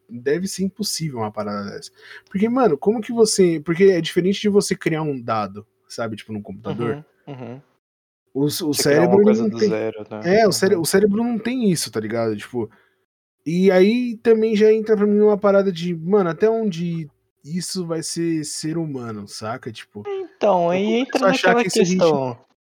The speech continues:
Speaker 1: se a gente continuar, tipo, se perpetuando muito tempo,
Speaker 2: Uhum.
Speaker 1: a gente, eu acho que a gente vai perder essa parada de ser um ser humano, saca? É uma evolução, assim, é uma evolução, não deixa de ser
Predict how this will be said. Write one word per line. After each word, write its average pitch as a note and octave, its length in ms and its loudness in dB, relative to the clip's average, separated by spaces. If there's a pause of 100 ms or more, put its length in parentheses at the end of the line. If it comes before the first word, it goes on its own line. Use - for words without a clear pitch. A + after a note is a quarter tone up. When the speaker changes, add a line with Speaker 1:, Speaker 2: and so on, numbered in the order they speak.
(280)
Speaker 1:
se - 120 -6
a - 20 0
gente E3+ 160 -6
continuar, G3 420 -2
tipo, E3 220 -12
se E3 140 -6
perpetuando D#3 640 -6
muito D3+ 360 -10
tempo, B2 680 -8 (380)
Speaker 2:
Uhum. C3 480 -8 (100)
Speaker 1:
a - 80 -6
gente, F3+ 300 -4
eu A#3+ 100 -2
acho A3 160 2
que - 80 -6
a G3+ 40 2
gente G#3 140 0
vai G#3+ 120 2 (180)
perder G#3+ 360 -2
essa G#3 200 -2
parada C3+ 420 -2
de B2 140 -10
ser B2 340 -6
um A#2 160 -12
ser A#2+ 300 -6
humano, G#2+ 480 -8
saca? B2+ 500 -8 (1160)
É C#3 60 -2
uma D#3+ 100 4
evolução, F3+ 720 6
assim, F3+ 280 0
é D#3+ 60 0
uma C3 140 -4
evolução, C#3 540 -2
não F#3 180 0
deixa B2+ 200 -6
de A2+ 80 -12
ser B2 440 -6